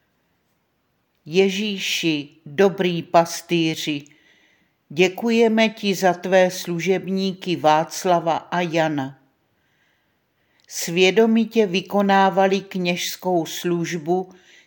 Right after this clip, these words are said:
k níž si je povolal, hledali tvou vůli a nechali se jí vést.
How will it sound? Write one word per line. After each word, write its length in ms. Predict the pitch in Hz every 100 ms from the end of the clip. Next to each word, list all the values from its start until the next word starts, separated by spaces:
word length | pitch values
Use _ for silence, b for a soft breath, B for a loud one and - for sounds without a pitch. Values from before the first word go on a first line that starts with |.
| b
k 80 | -
níž 500 | 185 196 220 220 -
si 140 | -
je 200 | 214 202
povolal, 920 | 190 185 185 180 180 175 175 175 180 - b b b b b b
hledali 640 | 147 180 190 220 220 226
tvou 480 | - 220 220 226 214
vůli 640 | 165 185 190 202 190 202 202 b b b _
a 80 | -
nechali 640 | 175 190 190 - 185 190 190
se 220 | - 190
jí 300 | 190 190 185
vést. 840 | 156 160 151 147 143 - - -